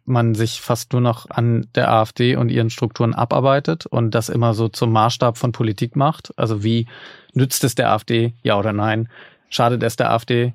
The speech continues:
Ja oder nein? Was macht die A F D darauf? Also jede politische Frage immer nur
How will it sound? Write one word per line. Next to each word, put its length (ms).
Ja 160
oder 120
nein? 300
Was 200
macht 200
die 80
A 80
F 100
D 140
darauf? 320
Also 160
jede 300
politische 480
Frage 340
immer 140
nur 340